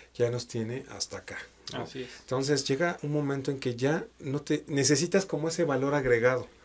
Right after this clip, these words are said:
Speaker 1: de la silla o del escritorio o, o algo que te ponga de buenas, porque a lo mejor llegaste con el tráfico, este, medio tarde y luego tu jefe está de malas.
Speaker 2: Y todo ese estrés.
Speaker 1: Y luego llegas y tu asiento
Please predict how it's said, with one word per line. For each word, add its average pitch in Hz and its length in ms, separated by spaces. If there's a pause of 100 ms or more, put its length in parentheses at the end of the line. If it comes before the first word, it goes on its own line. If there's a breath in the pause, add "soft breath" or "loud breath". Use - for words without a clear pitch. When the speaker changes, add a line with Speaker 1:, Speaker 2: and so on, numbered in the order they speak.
(640 loud breath)
Speaker 1:
de 117 160
la 110 120
silla 131 540 (140)
o 110 140
del 104 220
escritorio 117 840 (420 loud breath)
o, 98 840
o - 140
algo 170 140
que 143 100
te 123 160
ponga 139 260
de 131 100
buenas, 135 360
porque 120 220
a - 20
lo 113 80
mejor 117 220
llegaste 156 280
con 127 140
el 113 100
tráfico, 127 540 (460 loud breath)
este, 104 420
medio 110 300
tarde 131 420
y 143 60
luego 120 280
tu 110 120
jefe 120 260
está 117 220
de 120 100
malas. 131 460 (640 loud breath)
Speaker 2:
Y 120 60
todo 131 240
ese 120 120
estrés. 123 400
Speaker 1:
Y 131 100
luego 151 200
llegas 147 400
y 120 40
tu 127 140
asiento 120 720